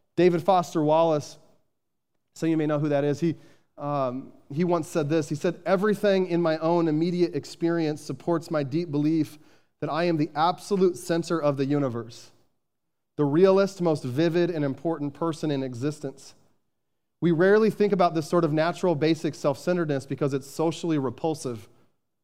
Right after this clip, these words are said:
but it's pretty much the same for all of us deep down. It's our default setting, hardwired into our boards at birth. Think about it. There is no experience you've had,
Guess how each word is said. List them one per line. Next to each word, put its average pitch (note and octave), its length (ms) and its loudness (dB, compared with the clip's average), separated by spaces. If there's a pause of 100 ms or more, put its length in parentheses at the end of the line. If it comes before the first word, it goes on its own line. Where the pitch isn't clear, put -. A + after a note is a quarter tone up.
(480)
but D#3+ 100 4
it's D#3+ 120 -4
pretty A3 260 2
much G3 320 4
the D#3+ 80 -4
same F3 360 0
for D3+ 180 0
all E3 180 4
of A#2 100 -2
us A2+ 200 -12
deep C3 260 -6
down. B2+ 320 -4 (840)
It's E3 140 -2
our F#3 100 8
default G3 460 4
setting, C#3 300 2
hardwired F3 560 2
into D#3+ 180 0
our D3 100 4
boards C#3+ 340 2
at C3+ 140 -2
birth. D3 400 -4 (480)
Think G3+ 160 2
about F3 280 4
it. E3 120 -2
There F3+ 180 4
is D#3 160 2
no F3+ 220 6
experience F3+ 680 0
you've D#3 180 -4
had, D#3+ 440 -2